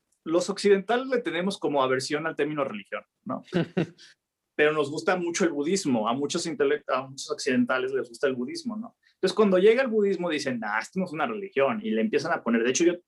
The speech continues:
Speaker 1: a la fecha tengo amigos que llevan diez años en el budismo, y para ellos les cuesta trabajo llamarlo religión, y dicen, "Es un estilo de vida, es una filosofía de vida". Y yo les digo, "Si el budismo no se hubiera hecho una religión, ahorita no estaríamos hablando del Buda".
Speaker 2: Mm.
Speaker 1: Simplemente así.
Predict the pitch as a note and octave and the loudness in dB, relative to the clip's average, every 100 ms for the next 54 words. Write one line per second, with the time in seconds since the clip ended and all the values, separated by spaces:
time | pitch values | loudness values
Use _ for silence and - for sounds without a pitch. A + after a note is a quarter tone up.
0 | - B2+ A2 - - C#3 - D#3 C#3+ C3 | -6 -2 -2 -2 -4 -4 -4 0 2 4
1 | D3 C#3 B2 B2 B2 A#2+ _ _ _ _ | 4 4 2 4 2 -2 _ _ _ _
2 | _ _ _ A2+ B2 D3 - C#3+ C#3 A#2+ | _ _ _ 0 4 4 2 -2 0 0
3 | G#2+ G#2+ A2+ A#2+ F3+ - _ - B2+ B2+ | 0 0 2 2 2 -2 _ -2 0 2
4 | A#2+ A#2+ C#3+ D3 - C3 D3 C#3 B2 A#2+ | 4 4 4 2 0 -2 0 0 2 2
5 | C#3+ A#2 G#2+ B2+ D3 A#2+ G2 C#3 C#3 A2 | 2 2 2 2 0 0 -2 -2 0 0
6 | A2+ A#2+ - A3 A3 - D#4 E3 C#3 C3+ | 0 -2 -2 0 0 -4 -2 2 4 4
7 | C3+ C#3 C#3+ A2+ - - B2 B2 A2+ G#2+ | 2 -2 -6 -4 -6 -2 -2 0 0 0
8 | - _ _ - - _ C3 D#3 D3+ D3 | -4 _ _ -20 -20 _ 4 4 4 4
9 | C3 A2+ - _ - - D3 D3+ E3+ A3 | 4 2 -2 _ -6 0 0 2 2 2
10 | G3+ G#3+ F#3 F#3 F#3+ E3 D3 C#3+ C3+ - | 4 4 4 2 2 2 2 2 -2 -6
11 | C#3 B2+ A2 A2 C#3 F3 A3 B2 B2+ D3 | -6 -2 -2 0 -2 -2 -2 -2 -2 -4
12 | C#3 C#3 B2+ C3 A2+ A2+ A#2+ G#2 - - | -4 -2 -2 -2 -4 -2 -2 -2 -4 -8
13 | - _ _ _ _ - A#2+ G2+ - - | -8 _ _ _ _ -10 -8 -8 -12 -6
14 | C#3 C3+ C3+ C3 A#2 A#2 - G#2+ | -2 0 0 0 -2 -4 -6 -10